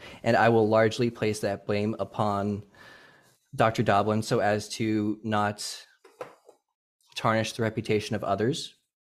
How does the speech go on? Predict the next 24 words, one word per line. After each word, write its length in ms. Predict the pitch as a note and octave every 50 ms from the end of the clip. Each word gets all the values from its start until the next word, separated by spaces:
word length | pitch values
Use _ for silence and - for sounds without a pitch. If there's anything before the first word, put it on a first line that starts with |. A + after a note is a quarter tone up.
| _ _ _ _ _ _ _ _ _ - - - - - - - - _ _ _ _ _ -
But 360 | A#2+ A2+ A2 A2+ A2 - - -
these 520 | C3 C3 C3+ D#3 E3+ E3+ E3+ - - - _ _ -
evasive 420 | C#3 B2+ C#3 C#3 C#3 C#3 C#3 A#2 A#2+
euphemisms 580 | B2+ B2 B2 - C3 B2+ C3+ C#3+ C3+ C3+ C3+
are 460 | - - A2+ A2 A2 A2 A2 A2 - _ _ _ _ _ _ _ _ _ _ _ _ _ -
one 160 | C3 C#3 D#3
of 60 | D3
the 80 | C#3 B2
worst 420 | A#2 C3 C#3+ D3+ D3 - - C#3
Jedi 320 | C3 - B2+ B2+ B2+ B2
mind 220 | A#2+ A#2 A#2+ A2+ -
tricks 200 | B2 A2+ - -
I've 120 | A2 G2+
ever 220 | - A2 A2 A2+ A2
seen. 360 | - - G#2+ F#2+ E2+ F#2+ - _ _ _ _ _ _ _ - - - - _ _ _ _ -
"This 140 | C3 D3+ -
is 140 | F3+ B2+ C#3+
not 220 | D3 E3 F#3+ F#3
the 120 | E3+ D#3 C#3
abuse 420 | C#3 C#3+ D#3+ F3 F#3 F3+ - -
you're 100 | C#3 C3+
looking 300 | C3 D3+ D3+ - C#3+ B2+
for." 400 | - - A#2 G2+ F#2 F#2+ - - - _ - _ -
<laughs> 60 | -